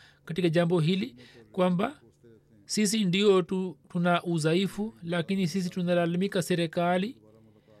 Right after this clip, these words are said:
Anasema kwamba, "Ninafanya dua kwamba nikutane na Khalifa tena na nipate faida."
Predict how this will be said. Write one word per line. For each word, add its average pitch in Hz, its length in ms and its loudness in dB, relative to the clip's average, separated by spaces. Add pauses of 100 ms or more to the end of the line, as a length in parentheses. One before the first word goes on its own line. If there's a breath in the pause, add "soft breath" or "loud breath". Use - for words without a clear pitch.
(140)
Anasema 185 520 -2
kwamba, 170 280 -4
"Ninafanya 175 520 -2
dua 185 240 0
kwamba 180 300 -2
nikutane 180 560 -4
na 175 140 -2
Khalifa 175 420 -2
tena 185 400 -4
na 208 140 -4
nipate 175 440 -4
faida." 180 560 -4